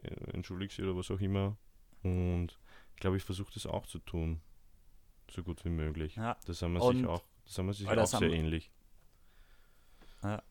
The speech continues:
Speaker 2: und sagen wir sie mal ehrlich, die Kritik, die einen wirklich trifft, wo man beleidigt sein könnte, ist halt eine Kritik, wo man selber das ganz genau weiß.
Speaker 1: Ja, stimmt.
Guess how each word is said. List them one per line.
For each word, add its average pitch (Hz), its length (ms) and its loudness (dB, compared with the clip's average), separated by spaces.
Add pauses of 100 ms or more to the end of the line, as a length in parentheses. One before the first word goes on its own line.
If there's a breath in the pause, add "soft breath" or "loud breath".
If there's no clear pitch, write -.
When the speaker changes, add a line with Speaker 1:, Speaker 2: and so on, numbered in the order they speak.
Speaker 2:
und 110 180 0
sagen 120 140 6
wir 123 80 8
sie 131 120 4
mal 110 220 8
ehrlich, 101 520 8 (840 soft breath)
die 139 440 6 (140)
Kritik, 123 800 2
die 101 200 2
einen 101 300 2
wirklich 120 460 0
trifft, - 520 -2
wo 98 80 0
man 101 160 4
beleidigt 101 540 4
sein 101 240 6
könnte, 92 640 2 (1000 soft breath)
ist 117 140 2
halt 117 120 10
eine 113 120 10 (140)
Kritik, 120 500 6
wo 110 80 10
man 110 140 8
selber 113 420 10
das - 280 4
ganz 107 340 6
genau 92 420 6
weiß. 87 640 2 (260)
Speaker 1:
Ja, 95 540 6
stimmt. 80 600 0